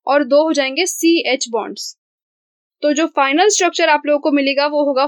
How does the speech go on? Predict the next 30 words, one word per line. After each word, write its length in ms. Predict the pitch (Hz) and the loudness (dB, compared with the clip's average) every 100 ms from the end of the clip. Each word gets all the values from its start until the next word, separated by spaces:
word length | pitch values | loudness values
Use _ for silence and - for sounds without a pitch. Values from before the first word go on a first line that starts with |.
| 285 | -2
figure 280 | 285 277 330 | -2 0 0
four 240 | 330 277 | 0 0
point 300 | 277 285 277 | 2 0 0
nine 320 | 240 254 339 277 220 | -2 2 2 0 0
B 240 | 262 311 | 0 2
में 120 | 339 | 2
आप 140 | 294 269 | 2 0
देख 140 | 240 240 | -2 -2
सकते 300 | 262 - 254 | -4 -4 -4
हैं 200 | 262 359 - _ _ | -4 -6 -10 _ _
किस 220 | - 349 339 | -2 0 2
तरीके 320 | 302 - 262 | 0 2 0
से 120 | 277 | 0
वो 140 | 269 277 | -2 -2
structure 460 | - 254 - 359 381 | -2 -4 -2 -2 0
last 380 | 262 269 262 | 0 0 -2
में 140 | 269 269 | -4 -2
बन 140 | 247 247 | -2 -2
करके 240 | 247 233 | -2 -2
आपको 260 | 247 247 285 | -4 -2 -2
तैयार 300 | 247 240 262 | -2 -2 -2
होगा। 280 | 247 247 349 _ _ | -2 -2 -2 _ _
ये 120 | 262 311 | -2 -2
आप 120 | 359 | -2
खुद 220 | - 285 | -4 -2
भी 120 | 262 | -2
try 220 | 320 302 285 | -2 -4 -2
कर 140 | 285 | -4
सकते 300 | 277 285 - | -4 -4 -2
हैं। 200 | 285 311 | -2 -4